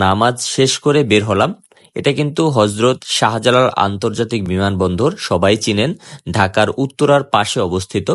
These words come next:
এটা হলো বহির্গমন চার্ট, মানে এই এয়ারপোর্ট থেকে যেই বিমানগুলো এখান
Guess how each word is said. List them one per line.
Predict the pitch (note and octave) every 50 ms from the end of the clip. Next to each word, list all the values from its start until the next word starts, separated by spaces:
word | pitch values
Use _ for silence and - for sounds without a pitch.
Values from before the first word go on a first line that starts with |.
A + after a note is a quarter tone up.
| G#3+ _ - - - - - _ - - B2
এটা | C3 D3+ D3 D3
হলো | D3+ D3+ D#3+ E3+ E3+ F3+ - - G2 F#2+ F2+
বহির্গমন | G#2+ A2 B2+ C3+ C3 A#2+ C#3 C3+ C3 C#3 C#3 C3 -
চার্ট, | - F2+ F2+ - - - A2 G#2+
মানে | A2 A2+ A#2 A#2 A#2 G#2+ - _ _ _ -
এই | G2+ A2 C3 C#3+ C3+
এয়ারপোর্ট | A2+ G2+ G2 F#2+ - A#2 A#2+ A#2+ -
থেকে | C#3+ C3 - C#3+ C3 G#2 G2
যেই | G#2 G#2 G#2+ F#2 G2
বিমানগুলো | F#2+ F#2+ G#2 G#2+ A2 G#2 A2 A#2 B2 B2 - - G2
এখান | F#2+ - G#2 G2